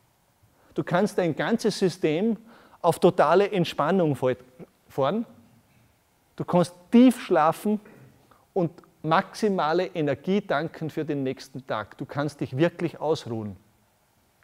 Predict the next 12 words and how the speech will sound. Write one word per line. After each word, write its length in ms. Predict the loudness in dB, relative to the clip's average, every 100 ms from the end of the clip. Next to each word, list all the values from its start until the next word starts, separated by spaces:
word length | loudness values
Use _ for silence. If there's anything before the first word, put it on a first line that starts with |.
| _ _ _ -20 -20 _
Und 380 | 2 4 4 0 -18 -20 4
die, 280 | 8 10 8
die 220 | 4 2
im 180 | 2 6
Holz 420 | 8 8 4 0
geschlafen 640 | 2 4 2 0 -2 -4
haben, 420 | -2 -2 -2 -2 -4 -10 -20 -20 _ _ _ _ _ _ _ _ _ _ _ _ _ _ _ _ _ _ _ 2
haben 220 | 4 6
sich 180 | 2 2
in 120 | 4
jeder 360 | 4 4 4
Nacht 640 | 2 0 -4 -6 -14 -20